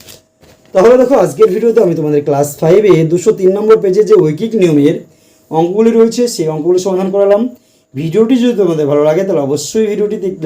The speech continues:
লাইক করে দিও এবং তোমার বন্ধুদের মধ্যে শেয়ার করো।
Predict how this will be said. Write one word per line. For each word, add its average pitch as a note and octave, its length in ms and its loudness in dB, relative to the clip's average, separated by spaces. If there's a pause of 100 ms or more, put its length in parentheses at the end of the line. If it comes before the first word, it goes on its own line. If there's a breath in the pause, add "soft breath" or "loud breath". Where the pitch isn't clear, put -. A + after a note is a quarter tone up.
লাইক D3 220 -2
করে F#3 180 -2
দিও G3 140 2 (520 soft breath)
এবং D#3 120 -4 (100)
তোমার D#3 240 -6
বন্ধুদের E3 340 -4
মধ্যে F#3+ 220 -4
শেয়ার G3 260 2
করো। G3 160 -2